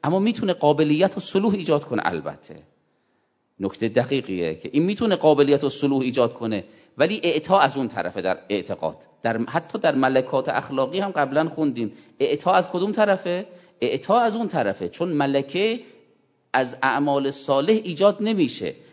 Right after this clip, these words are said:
اما اعمال صالح تکررشون لیاقت ملکه شدن رو ایجاد می‌کنن، چه برسه به اعتقاد.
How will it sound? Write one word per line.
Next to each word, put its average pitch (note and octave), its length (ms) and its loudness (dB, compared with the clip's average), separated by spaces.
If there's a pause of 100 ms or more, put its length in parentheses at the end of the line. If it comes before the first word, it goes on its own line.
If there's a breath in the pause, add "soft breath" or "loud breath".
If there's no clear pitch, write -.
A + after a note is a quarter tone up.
(160 soft breath)
اما F3 320 4
اعمال C#3+ 440 4
صالح D3 320 0
تکررشون F3 840 0
لیاقت D#3 480 6
ملکه C#3 500 2
شدن C#3 320 -2
رو D3+ 80 -2
ایجاد G#2 380 -2
می‌کنن، D#2+ 340 -8 (180 soft breath)
چه - 140 -2
برسه D3 300 -2
به B2+ 140 -4
اعتقاد. D2+ 640 -6